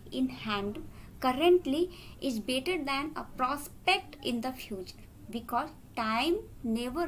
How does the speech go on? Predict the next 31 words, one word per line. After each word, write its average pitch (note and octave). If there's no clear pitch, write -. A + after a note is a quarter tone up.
repeats D4
itself। G3
ओके, D4
मतलब D#4+
है D4
कि -
एक F4+
opportunity E4
अपने C#4
हाथ C4
में C4
अगर C4
है A#3+
कोई, A3+
आपके C#4+
हाथ B3+
में C4
अगर C4+
कोई D4
पहले A#3+
से C#4+
कोई D4
opportunity B3
है G#3+
तो E4+
ज़्यादा C4
अच्छा D4+
है, E4+
बजाय C#4+
कि -
आप -